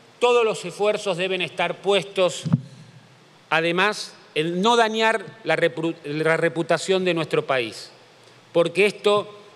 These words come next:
nos alejaría aún más de los mercados de crédito, que hoy son muy necesarios para nuestra recuperación económica en el corto plazo y para sostener un crecimiento estable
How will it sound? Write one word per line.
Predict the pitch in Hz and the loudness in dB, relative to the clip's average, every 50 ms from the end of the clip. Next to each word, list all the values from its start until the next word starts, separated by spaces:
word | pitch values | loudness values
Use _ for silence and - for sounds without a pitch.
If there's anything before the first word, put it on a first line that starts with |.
| - - - | -20 -16 -6
nos | 143 170 156 - 180 | -4 -4 -2 0 0
alejaría | 165 170 175 - - 165 170 196 220 226 208 | 0 0 -2 -2 0 0 0 2 2 2 2
aún | 196 196 185 | 2 2 2
más | 185 190 208 214 190 | 2 2 2 0 0
de | 185 190 | -2 -2
los | 175 151 135 | -4 -4 -2
mercados | 156 156 151 147 - 196 202 208 202 175 | -2 -4 -4 -2 0 0 2 2 0 0
de | 165 170 156 - | 0 -2 -2 0
crédito, | - 196 202 190 170 151 135 131 131 131 127 120 123 - - - - - - - | 0 2 4 4 2 2 -2 -6 -4 -4 -6 -6 -6 -10 -20 -20 -20 -20 -18 -2
que | - 180 | 0 2
hoy | 190 196 - | 2 2 2
son | - - 208 214 214 214 208 - - - - - - - - - | 2 2 2 2 2 0 -2 -8 -12 -18 -20 -20 -20 -20 -10 -4
muy | 160 202 262 277 269 | 0 2 2 4 2
necesarios | 254 254 208 - - 196 - - 190 190 196 202 202 202 202 190 - - - - - - - - | 2 2 0 2 0 -2 0 2 2 2 2 2 0 -2 -4 -4 -8 -14 -20 -20 -20 -20 -10 -4
para | 156 156 156 156 | 0 0 2 2
nuestra | 165 165 156 - 160 160 | 0 0 0 0 0 2
recuperación | 160 156 127 143 147 - 165 160 156 - - 196 214 208 202 | 2 0 -2 -2 0 2 2 2 2 0 0 0 2 2 2
económica | 180 - 165 165 170 185 190 190 196 190 185 175 | 0 2 0 2 2 2 0 0 -2 -2 -2 -2
en | 156 151 | 0 0
el | 143 139 - | -4 -4 0
corto | - 190 190 185 185 180 156 - | 0 2 2 2 0 -2 -2 0
plazo | 170 175 185 175 - - 185 180 - - - - - - | 2 0 0 0 -2 -6 -8 -8 -8 -12 -20 -20 -20 -10
y | - 196 170 | -8 -8 -4
para | - 180 170 165 160 | 0 0 0 0 0
sostener | - - 180 160 135 - 170 160 160 175 190 202 208 196 - - - - - - - - - | -2 -2 -6 -6 -4 0 0 0 2 2 2 0 0 -4 -12 -18 -20 -20 -20 -20 -18 -2 0
un | 196 202 202 | 0 0 2
crecimiento | - 196 185 156 - 170 165 165 170 170 175 175 170 170 175 180 175 175 - - - - - - | 2 0 0 0 -2 -4 -2 0 0 0 0 -4 -4 0 0 0 0 -2 -8 -20 -20 -20 -18 -6
estable | - 160 151 - - 165 156 160 160 160 156 160 160 156 143 | -6 -6 -6 0 0 2 2 2 0 0 0 2 2 2 0